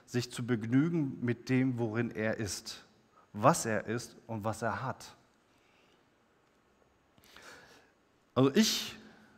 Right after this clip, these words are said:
wäre manchmal gerne Bund-, nur jetzt nicht, jetzt wäre ich nicht gerade gerne Bundeskanzler, sonst müsste ich mich mit den Russen rumschlagen.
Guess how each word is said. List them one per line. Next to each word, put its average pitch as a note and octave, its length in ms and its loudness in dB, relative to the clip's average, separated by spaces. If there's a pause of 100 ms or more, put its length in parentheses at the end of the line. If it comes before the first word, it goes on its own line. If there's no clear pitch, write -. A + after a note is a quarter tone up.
(320)
wäre C#3+ 240 4
manchmal C#3 480 2
gerne A#2+ 300 6
Bund-, A#2+ 240 0
nur D3+ 200 6
jetzt D#3+ 300 2
nicht, F3+ 220 -2
jetzt D3+ 240 -2
wäre C#3 120 6
ich B2+ 140 -2
nicht E3+ 160 0
gerade D3+ 240 2
gerne D3+ 220 2
Bundeskanzler, D#3+ 880 -4 (520)
sonst G#2 200 -8
müsste B2 200 -4
ich A2 120 -8
mich A#2+ 160 -4
mit A#2+ 120 -4
den A#2 100 -4
Russen C#3 300 -2
rumschlagen. D3 680 -4